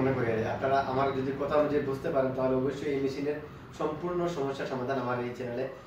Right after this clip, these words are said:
যতটুকু সম্ভব তুলে ধরার চেষ্টা করছি। আসলে আপনারা মনোযোগ সহকারে দেখলে, আহ, কারণ আমি অনেক কথা দেখা যায়, আমরা তো বাংলাদেশি, মানে, video শোনার সময় নেই, অনেক কথা আছে আমি এই ভিডিওর মধ্যে বলি, আবারও এই ভিডিওতে comment করেন, অথবা বোঝা গেল যে ভিডিওটি মনোযোগ সহকারে না শোনার কারণে, না দেখার কারণে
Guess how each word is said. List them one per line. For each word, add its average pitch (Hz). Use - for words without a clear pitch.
যতটুকু 185
সম্ভব 165
তুলে 143
ধরার 135
চেষ্টা 127
করছি। 110
আসলে 139
আপনারা 139
মনোযোগ 135
সহকারে 143
দেখলে, 143
আহ, -
কারণ 151
আমি 170
অনেক 185
কথা 170
দেখা 131
যায়, 123
আমরা 127
তো 160
বাংলাদেশি, 139
মানে, 135
video 135
শোনার 151
সময় 143
নেই, 117
অনেক 185
কথা 185
আছে -
আমি 151
এই 165
ভিডিওর 170
মধ্যে 165
বলি, 139
আবারও 190
এই 190
ভিডিওতে 185
comment 135
করেন, 107
অথবা 165
বোঝা 156
গেল 156
যে 143
ভিডিওটি 135
মনোযোগ 139
সহকারে 147
না 131
শোনার 131
কারণে, 135
না 131
দেখার 139
কারণে 143